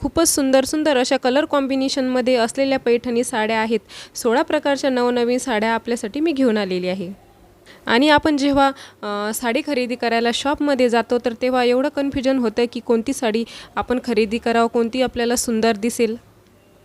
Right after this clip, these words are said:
तर त्यामुळे हा व्हिडिओ बघितल्यानंतर आपल्याला लक्षातच येईल की आपण कोणती पैठणी साडीचं पॅटर्न आपल्याला सुंदर वाटेल आणि कोणतं आपण चॉईस करावं.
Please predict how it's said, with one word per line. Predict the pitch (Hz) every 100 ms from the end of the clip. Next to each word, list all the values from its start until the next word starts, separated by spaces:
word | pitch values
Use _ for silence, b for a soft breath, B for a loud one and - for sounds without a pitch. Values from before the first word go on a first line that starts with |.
| _ _ _ _ _ _
तर | 320
त्यामुळे | 311 302 294 285 277
हा | 240 302
व्हिडिओ | 349 277 269
बघितल्यानंतर | 247 269 254 240 247 285 294 285
आपल्याला | 220 214 233 240
लक्षातच | 233 - 285 311 302
येईल | 262 254
की | 240
आपण | 208 233
कोणती | 226 220 220
पैठणी | 302 277 277 269 254
साडीचं | 254 214 226
पॅटर्न | 226 220 208 226 226 B B B
आपल्याला | 202 233 233
सुंदर | 233 - 269 269
वाटेल | 240 214 214 220
आणि | 214 220
कोणतं | 226 240 262
आपण | 262 233 277
चॉईस | 294 220 220
करावं. | - 185 165